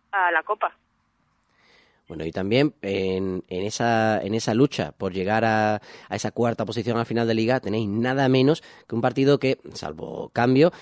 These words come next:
Speaker 2: en principio iba a ser el que se televisara, nada menos que un derbi valenciano, Valencia-Levante, que se jugará,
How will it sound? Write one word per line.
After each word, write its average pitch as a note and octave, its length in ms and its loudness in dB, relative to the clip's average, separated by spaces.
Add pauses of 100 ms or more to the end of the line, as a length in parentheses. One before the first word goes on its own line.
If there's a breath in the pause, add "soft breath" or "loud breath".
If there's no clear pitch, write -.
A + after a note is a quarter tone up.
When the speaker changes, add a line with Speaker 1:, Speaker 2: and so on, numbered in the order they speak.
(120)
Speaker 2:
en G2 120 -6
principio G#2 340 -2
iba A#2 120 2
a - 20 -8
ser B2+ 160 0
el B2+ 120 0
que A#2+ 120 -2
se A2+ 180 -2
televisara, A#2 560 0
nada A2 160 -2
menos A#2 200 0
que A#2+ 100 -2
un A#2 140 2
derbi A#2 260 0
valenciano, B2 600 2 (260 loud breath)
Valencia-Levante, A#2 1000 0 (380 loud breath)
que A#2+ 260 2
se A#2 140 -4
jugará, A2+ 480 0